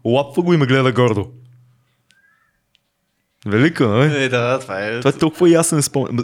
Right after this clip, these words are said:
Speaker 1: и, и, и си спомням за такава подробност, сопола беше зеленикав.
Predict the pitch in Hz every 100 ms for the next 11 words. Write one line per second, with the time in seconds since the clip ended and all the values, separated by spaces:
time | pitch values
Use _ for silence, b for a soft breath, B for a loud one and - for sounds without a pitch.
0 | - 120 - 117 - 110 104 - 135 160
1 | 147 110 - 131 143 143 107 104 104 127
2 | - - - - - 131 147 123 135 139
3 | 98 101 101 120 - - -